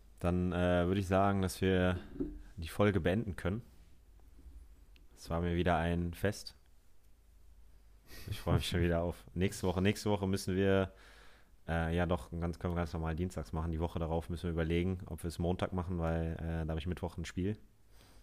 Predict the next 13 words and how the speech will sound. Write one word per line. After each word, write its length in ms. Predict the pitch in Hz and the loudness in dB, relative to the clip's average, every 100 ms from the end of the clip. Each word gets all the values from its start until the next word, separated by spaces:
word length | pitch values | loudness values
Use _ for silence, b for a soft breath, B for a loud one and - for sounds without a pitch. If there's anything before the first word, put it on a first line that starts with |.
| b - | b -6
Und 120 | 80 | -2
Dienstag 320 | 87 - - | -2 -2 -4
werde 120 | 82 | -4
ich 100 | - | -4
unterwegs 440 | 82 78 80 90 - | -4 0 0 -2 -4
sein. 240 | 92 98 - - b b b b b b b - | -4 -6 -10 -20 b b b b b b b -8
Aber 540 | 80 82 85 85 82 b b b b b b b - - - | -4 0 2 2 0 b b b b b b b -20 -16 -6
da 340 | 76 78 78 | -2 0 -2
sprechen 300 | - - 76 | -4 -4 -2
wir 80 | 78 | -2
nochmal 220 | 73 73 | -2 -4
in 60 | 71 | -4
Ruhe. 180 | 69 | -6